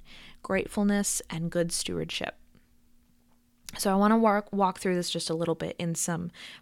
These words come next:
points or some, uh, kind of narrowing it down s-,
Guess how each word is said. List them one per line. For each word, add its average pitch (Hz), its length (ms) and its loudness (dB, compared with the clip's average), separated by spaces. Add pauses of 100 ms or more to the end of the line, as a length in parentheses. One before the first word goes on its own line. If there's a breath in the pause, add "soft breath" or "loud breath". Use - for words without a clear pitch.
points 196 640 2
or 175 280 2
some, 165 480 -4 (240)
uh, 76 320 -4
kind 185 260 -4
of 170 240 -4
narrowing 190 540 4
it 165 100 -2
down 170 220 0
s-, - 180 -4